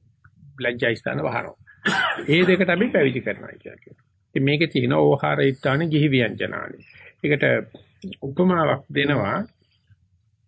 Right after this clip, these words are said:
මේ, මේ කතාවට නිදාන වෙච්ච සම්බන්ධයත් එක්ක, අ,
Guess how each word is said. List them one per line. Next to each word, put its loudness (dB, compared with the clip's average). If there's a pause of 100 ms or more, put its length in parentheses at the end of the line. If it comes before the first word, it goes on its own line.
(340)
මේ, -14 (480)
මේ -4
කතාවට -2
නිදාන 0
වෙච්ච -2 (800)
සම්බන්ධයත් -4
එක්ක, -4 (760)
අ, -4